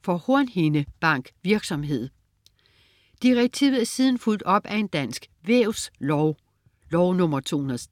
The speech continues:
treoghalvfjerds af første april to tusind og seks. Lovgivningen indebærer blandt andet,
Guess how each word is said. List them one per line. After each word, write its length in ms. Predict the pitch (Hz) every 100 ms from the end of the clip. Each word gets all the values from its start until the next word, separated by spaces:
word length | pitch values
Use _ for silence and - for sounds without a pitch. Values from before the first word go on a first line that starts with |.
| _
treoghalvfjerds 760 | - 233 233 220 - 165 165 -
af 80 | 147
første 280 | 135 -
april 260 | 127 190 170
to 260 | - 165 110
tusind 260 | 131 127
og 100 | 120
seks. 400 | - 160 - - - _ _ _ _ _ -
Lovgivningen 640 | 240 277 - 220 180 165 -
indebærer 500 | 202 240 220 170 135
blandt 280 | 135 127
andet, 420 | 143 170 196 233